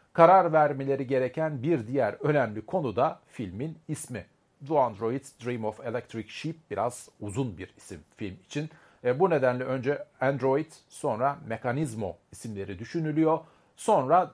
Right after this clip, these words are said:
Dangerous Days isminde karar kılıyorlar. E, bu arada The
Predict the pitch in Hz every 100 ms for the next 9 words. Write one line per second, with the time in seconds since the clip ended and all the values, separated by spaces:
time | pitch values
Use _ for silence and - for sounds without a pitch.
0 | 110 104 185 175 143 135 - - 117 104
1 | 90 - 110 - 107 95 85 117 101 90
2 | 104 117 131 135 139 - _ - 117 131
3 | 147 104 95 139 135 110